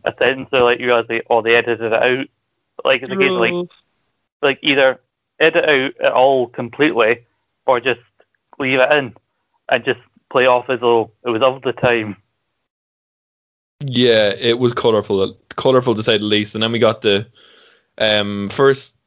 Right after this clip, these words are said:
Speaker 2: little bit of a schmoz. Am I right in saying there was a little bit of a schmoz after they announced the match? And then, um, The Rock goes straight for the chair shot to the head.
Speaker 1: <laughs> Like, I, I was talking about this match. It's a triple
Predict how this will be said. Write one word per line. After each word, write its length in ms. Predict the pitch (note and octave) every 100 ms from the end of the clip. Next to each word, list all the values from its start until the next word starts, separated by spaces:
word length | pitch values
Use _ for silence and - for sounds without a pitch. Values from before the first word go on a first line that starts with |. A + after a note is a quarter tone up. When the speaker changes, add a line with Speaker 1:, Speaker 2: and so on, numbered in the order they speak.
| _ _
Speaker 2:
little 240 | B2+ C3 B2
bit 80 | A2+
of 80 |
a 20 | G#2+
schmoz. 720 | - A2+ A2 A#2 B2 - - _ G3+
Am 100 | A2
I 80 | G#2+
right 140 | A#2
in 80 | A#2
saying 180 | A#2+ A2+
there 80 | A2
was 100 | G#2
a 40 |
little 180 | G#2+ G#2
bit 60 |
of 40 | A2+
a 140 | -
schmoz 260 | A2+ A2 G#2+
after 200 | G#2 A2
they 260 | G#2 G2+ G2+
announced 280 | G2+ G2+
the 60 | G#2
match? 260 | G#2 G#2+ A2+
And 80 |
then, 120 | A2 A2+
um, 240 | A2+ A2+ - - - _ -
The 80 |
Rock 220 | C#3 C#3+ D3
goes 220 | C#3+ C#3
straight 260 | D3 C#3
for 40 | C3+
the 120 | C3+
chair 420 | - D#3+ C#3 D#3
shot 220 | - D#3 D#3
to 80 |
the 80 | D#3+
head. 320 | F3 F#3+ C#3+ - _ _ _ _ _ F3
Speaker 1:
<laughs> 320 | - C3+ A2 _ _ _ - - _ - - -
Like, 140 | - D4 _ -
I, 100 | G#2+
I 60 | - _
was 200 | F#3+ F#3
talking 200 | A3 G#3
about 120 | F3+
this 100 | -
match. 260 | C#3 C3+ -
It's 140 | - -
a 120 | -
triple 440 | - E3+ E3 E3+